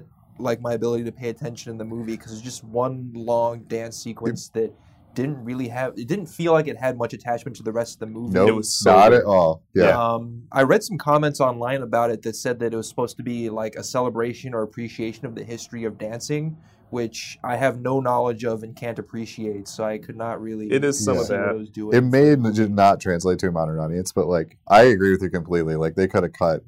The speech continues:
Speaker 2: most of that,
Speaker 3: Ye-
Speaker 2: and it would have been a much better ending. It also doesn't make sense to the movie that they describe. Like, they describe the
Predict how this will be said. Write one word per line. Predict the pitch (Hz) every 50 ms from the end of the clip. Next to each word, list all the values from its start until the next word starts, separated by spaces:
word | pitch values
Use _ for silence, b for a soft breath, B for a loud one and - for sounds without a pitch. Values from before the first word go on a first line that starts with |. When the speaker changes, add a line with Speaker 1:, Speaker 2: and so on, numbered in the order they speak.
| 92 87
Speaker 2:
most | 85 87 85 85 85 85 85 80 80 78 - - -
of | 90 82 78
that, | 76 73 73 73 67 69
Speaker 3:
Ye- | 67 - - - -
Speaker 2:
and | 98 90 82 80
it | 78 76 76 - - _ _
would | - 101 90 87 85 85 80
have | 82 78 76
been | 92 85 80
a | 80
much | 80 80 78 - -
better | 82 78 78 76
ending. | 76 76 76 73 76 76 76 78 - B B B B B B B
It | 101 110 117
also | 131 151 - 170 127
doesn't | 104 95 107 104 104 113 110 90
make | 92 92 87 87 -
sense | - - 95 87 87 87 - - - _ _ _ _ _ _ _ _
to | - - 120 117
the | 107 107 98
movie | 92 95 101 95 95 92
that | 78 82 80
they | 82 82 80
describe. | 76 78 - - - 90 80 73 69 78 76 101
Like, | 101 95
they | 104 107 110
describe | 113 101 - - 92 85 85 87 87 85 90
the | 87 85 82 82 82 80